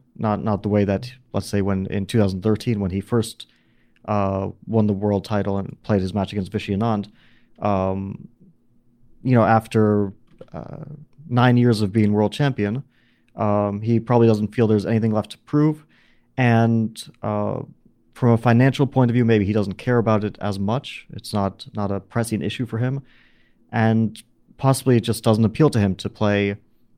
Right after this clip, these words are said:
you know, uh, a, a very, like, these matches, even though the result varies a lot, they do have the same general tendency in which players prepare very, very seriously and try to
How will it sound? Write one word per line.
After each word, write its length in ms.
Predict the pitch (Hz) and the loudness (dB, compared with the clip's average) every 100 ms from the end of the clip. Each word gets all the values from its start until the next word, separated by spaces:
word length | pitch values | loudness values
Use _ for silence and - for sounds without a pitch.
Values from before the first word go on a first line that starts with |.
| _ - | _ -6
you 140 | 104 | -4
know, 220 | 95 98 | -4 -4
uh, 220 | 95 92 - - - _ _ _ _ _ - | -4 -6 -10 -18 -20 _ _ _ _ _ -10
a, 100 | - - | -10 -8
a 60 | 104 | 0
very, 600 | 120 117 113 110 107 - | 4 6 6 4 2 0
like, 220 | 127 113 123 | 0 0 2
these 160 | 127 | 2
matches, 440 | 143 135 139 113 - 131 _ _ _ _ - | 4 2 0 -4 -6 -14 _ _ _ _ 4
even 240 | 147 139 | 6 8
though 160 | 123 113 | 6 6
the 100 | 107 | 4
result 480 | 104 120 107 - - _ | 4 4 4 -2 -20 _
varies 380 | 117 113 107 98 | 4 6 6 2
a 60 | 101 | 0
lot, 340 | 113 - - _ _ _ - | 0 -2 -6 _ _ _ 2
they 100 | 110 | 4
do 220 | 135 123 | 4 4
have 320 | 117 101 98 | 4 2 2
the 120 | 107 | -2
same 640 | - 120 104 104 104 101 - _ _ _ _ _ _ - | 0 0 2 2 0 -4 -10 _ _ _ _ _ _ -4
general 320 | - 127 110 | 4 6 6
tendency 520 | - 123 107 - 104 | 4 4 4 2 0
in 100 | 101 | 2
which 320 | 101 101 - - | 2 0 -4 -2
players 440 | 104 104 104 - _ _ _ _ - | 2 2 0 -6 _ _ _ _ -10
prepare 400 | 117 123 123 113 | -4 2 4 6
very, 260 | 120 120 | 6 4
very 180 | 113 110 | 4 2
seriously 720 | - 151 143 123 120 120 120 | 2 4 4 2 0 0 0
and 240 | - 104 101 | -2 -4 -4
try 300 | - 110 107 | 0 2 2
to 400 | - 107 98 | 0 -2 0